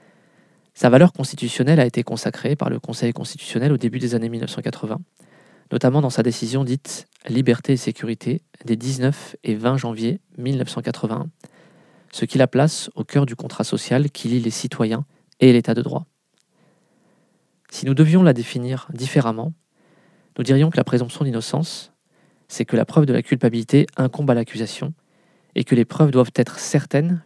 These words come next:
puisque selon un adage du digeste, il vaut mieux laisser le crime impuni que de condamner un innocent.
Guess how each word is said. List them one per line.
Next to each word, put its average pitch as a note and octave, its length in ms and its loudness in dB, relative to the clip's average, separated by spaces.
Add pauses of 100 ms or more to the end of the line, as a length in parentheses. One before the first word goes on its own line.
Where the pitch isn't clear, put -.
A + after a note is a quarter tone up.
(120)
puisque - 280 -6
selon B2+ 320 -2
un A#2 60 -4
adage B2+ 340 2
du C3 80 -10
digeste, A#2 560 -6 (640)
il A#2+ 100 -2
vaut B2+ 140 0
mieux C3+ 160 4
laisser B2 420 -2 (140)
le - 60 -2
crime D#3 260 -2
impuni C3 420 -4 (540)
que B2+ 100 -4
de A#2 80 2
condamner C3 380 0
un B2 80 0
innocent. A#2 340 -6